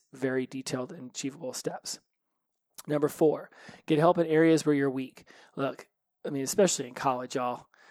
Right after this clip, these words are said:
I mean, you've got tutors, you've got t-, teachers' assistants, you've got the professors, you've got administrators,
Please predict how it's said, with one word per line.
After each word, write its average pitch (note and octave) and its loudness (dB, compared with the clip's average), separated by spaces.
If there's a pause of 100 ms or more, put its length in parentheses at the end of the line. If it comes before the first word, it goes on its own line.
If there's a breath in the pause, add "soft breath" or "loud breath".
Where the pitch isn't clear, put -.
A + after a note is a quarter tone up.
(160 soft breath)
I E3+ 2
mean, D#3+ 0
you've F#3 -2
got C3 -2
tutors, C#3+ 2
you've F3 -6
got C3 -2 (260)
t-, E3 -8
teachers' C#3 -4
assistants, C#3+ 0
you've F3+ -6
got C3+ 0
the - -14
professors, C#3 0
you've F3 -6
got C#3 0
administrators, C3 -2